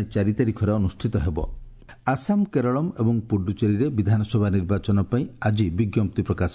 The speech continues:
ପାଇବ। ତାମିଲନାଡୁ ଏବଂ ପଶ୍ଚିମବଙ୍ଗ ବିଧାନସଭା ନିର୍ବାଚନ ପ୍ରଥମ ପର୍ଯ୍ୟାୟ ପାଇଁ ଚଳିତ ମାସ ତିରିଶ ତାରିଖରେ ବିଜ୍ଞପ୍ତି ଜାରି କରାଯିବ। ପଶ୍ଚିମବଙ୍ଗର ଦ୍ୱିତୀୟ ପର୍ଯ୍ୟାୟ ମତଦାନ ପାଇଁ ଆସନ୍ତା ଏପ୍ରିଲ ଦୁଇରେ ବିଜ୍ଞପ୍ତି ଜାରି କରାଯିବ।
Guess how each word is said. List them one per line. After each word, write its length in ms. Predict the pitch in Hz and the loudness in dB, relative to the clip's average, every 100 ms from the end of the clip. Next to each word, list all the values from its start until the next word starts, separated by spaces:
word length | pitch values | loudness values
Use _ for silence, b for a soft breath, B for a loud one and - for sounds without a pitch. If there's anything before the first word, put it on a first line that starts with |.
| - | -2
ପାଇବ। 200 | 90 78 - B B B - | 0 0 -6 B B B -2
ତାମିଲନାଡୁ 480 | 107 107 107 127 139 | 2 2 2 2 0
ଏବଂ 160 | 101 104 - | 2 -2 0
ପଶ୍ଚିମବଙ୍ଗ 680 | 104 - 107 98 101 95 95 | -4 0 0 2 2 2 2
ବିଧାନସଭା 520 | 90 98 113 131 127 | 2 2 2 0 0
ନିର୍ବାଚନ 520 | 117 92 98 92 107 113 - | 0 0 -2 0 0 0 -2
ପ୍ରଥମ 280 | 95 - 98 87 | -4 0 0 2
ପର୍ଯ୍ୟାୟ 300 | 87 113 120 | 0 2 2
ପାଇଁ 200 | 120 90 B B B | 0 -2 B B B
ଚଳିତ 260 | 107 101 - 101 | -2 0 0 0
ମାସ 140 | 95 104 | 0 -2
ତିରିଶ 280 | - 101 107 | 0 0 2
ତାରିଖରେ 400 | 139 123 110 98 127 B B 123 | 0 0 0 0 0 B B -2
ବିଜ୍ଞପ୍ତି 400 | 104 110 92 92 | 0 0 0 0
ଜାରି 200 | 92 95 | 2 2
କରାଯିବ। 400 | 127 107 85 76 - - - - | 2 0 0 -4 -6 -14 -20 -2
ପଶ୍ଚିମବଙ୍ଗର 720 | 113 - 110 101 98 95 98 85 | -2 0 0 2 4 4 2 0
ଦ୍ୱିତୀୟ 300 | 90 - 143 | -4 0 -2
ପର୍ଯ୍ୟାୟ 340 | 143 107 110 101 | 2 0 2 2
ମତଦାନ 320 | 98 98 120 113 | 0 2 2 0
ପାଇଁ 200 | 95 98 131 B B 101 | 0 0 -2 B B -4
ଆସନ୍ତା 300 | - 107 101 | 0 0 2
ଏପ୍ରିଲ 320 | 95 - 95 87 | -2 0 0 2
ଦୁଇରେ 300 | 120 123 92 117 B - | 2 2 0 -4 B -2
ବିଜ୍ଞପ୍ତି 440 | 110 98 127 113 95 | -2 2 0 0 0
ଜାରି 200 | 87 87 | 0 2
କରାଯିବ। 420 | 123 101 85 | 0 0 -2